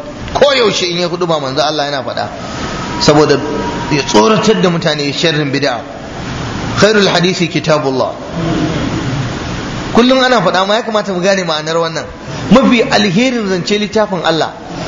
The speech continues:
Kamar annabi cewa yake ku mai da hankali akan sanin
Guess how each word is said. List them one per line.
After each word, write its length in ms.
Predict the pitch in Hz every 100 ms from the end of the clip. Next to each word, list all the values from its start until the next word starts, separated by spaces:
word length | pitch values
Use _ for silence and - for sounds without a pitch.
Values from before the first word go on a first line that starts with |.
| 139
Kamar 220 | 131 202 226
annabi 240 | 226 214
cewa 280 | - 214 202
yake 160 | 196 196 185
ku 80 | 185
mai 200 | 214 240
da 120 | 220
hankali 440 | 214 214 208 208
akan 280 | 175 175 190
sanin 320 | - 214 208